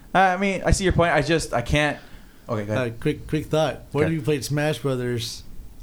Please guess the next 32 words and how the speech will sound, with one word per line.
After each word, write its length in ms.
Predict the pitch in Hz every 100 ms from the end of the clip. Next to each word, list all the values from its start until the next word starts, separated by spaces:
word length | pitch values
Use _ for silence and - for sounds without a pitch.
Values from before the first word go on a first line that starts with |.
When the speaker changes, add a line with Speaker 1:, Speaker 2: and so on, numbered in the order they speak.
| -
Speaker 2:
via, 1040 | 131 139 135 131 127 127 123 123 123 127 -
like, 260 | 147 139
online 580 | 139 139 139 139 135 117
with 120 | 123
other 240 | 143 147 135
people? 420 | 135 127 123 123
Speaker 1:
That 180 | 113 139
would 100 | 143
be. 380 | 143 - - 190
I 40 |
mean, 120 | 214
Speaker 2:
That'd 160 | 185 170
Speaker 1:
they 40 |
Speaker 2:
be, 60 | 175
Speaker 1:
could 140 | -
do, 60 | -
Speaker 2:
that'd 200 | 247 240
be 80 | 180
dope. 360 | 139 226 220 196
Speaker 1:
they 80 | 175
could 120 | 233
do 160 | 240 247
that 180 | 247 226
with 120 | 226
the 80 | 208
Wii 240 | 220 226
U, 180 | 233 247
but 220 | - 185
again, 480 | 170 214 214 - 147 117
there's, 280 | 156 165 170
it's 300 | - 147 160
not. 280 | 175 -